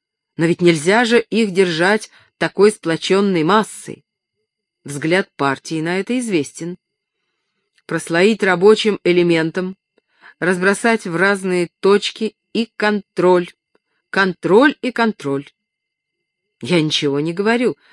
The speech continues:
товарищ медсестра Муромцева и Михаил Иванович ещё молодые люди.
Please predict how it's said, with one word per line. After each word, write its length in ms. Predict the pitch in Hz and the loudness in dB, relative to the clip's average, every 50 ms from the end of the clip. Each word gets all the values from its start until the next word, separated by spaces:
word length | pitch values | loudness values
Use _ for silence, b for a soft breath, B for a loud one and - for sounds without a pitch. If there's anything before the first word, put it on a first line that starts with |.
| b b b | b b b
товарищ 400 | - 156 151 156 170 180 175 - | -2 0 0 0 0 -2 -4 -4
медсестра 600 | 165 156 147 - - 147 - - - 180 175 185 | -6 -6 -6 -6 -10 -10 -10 -6 -2 0 0 0
Муромцева 800 | 175 156 151 156 156 147 147 151 151 - - 190 185 185 208 - _ _ _ _ _ _ _ _ _ _ | 0 0 0 0 0 0 -2 -4 -6 -8 -8 -8 -8 -8 -10 -14 _ _ _ _ _ _ _ _ _ _
и 80 | 165 175 | 0 0
Михаил 400 | 170 147 - 180 185 208 202 - | 0 2 2 4 4 4 4 2
Иванович 500 | _ 165 156 151 143 147 156 185 - - | _ -2 -2 -2 -4 -4 -4 -6 -8 -10
ещё 240 | 196 - - - 147 | -10 -10 -8 -8 -6
молодые 540 | 139 139 143 139 143 151 170 247 294 285 208 | -6 -4 -4 -4 -4 -2 -2 0 0 0 0
люди. 440 | 156 147 143 135 123 - - - | -2 -2 -2 -4 -4 -8 -14 -20